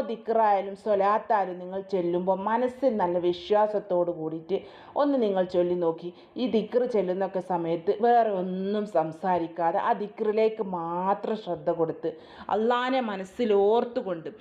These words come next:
അല്ലെ, സ്വലാത്ത് ചെല്ലുന്ന സമയത്ത് മുത്ത് റസൂലിനെ മനസ്സിൽ ഓർത്തുകൊണ്ട് ചൊല്ലി നോക്കി. നമ്മുടെ മുത്ത്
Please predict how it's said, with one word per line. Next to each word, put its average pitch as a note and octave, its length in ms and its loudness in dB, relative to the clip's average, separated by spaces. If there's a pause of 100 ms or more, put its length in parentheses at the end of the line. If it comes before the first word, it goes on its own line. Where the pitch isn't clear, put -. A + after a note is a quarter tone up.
(220)
അല്ലെ, A3+ 180 2
സ്വലാത്ത് A#3 580 0
ചെല്ലുന്ന G3+ 300 -4
സമയത്ത് F#3 440 -4
മുത്ത് A3 360 -2
റസൂലിനെ F#3+ 420 -2
മനസ്സിൽ F3+ 500 -2
ഓർത്തുകൊണ്ട് F3+ 840 0 (380)
ചൊല്ലി G3 220 4
നോക്കി. F3+ 340 0 (220)
നമ്മുടെ C#4+ 300 2
മുത്ത് G#3 260 -2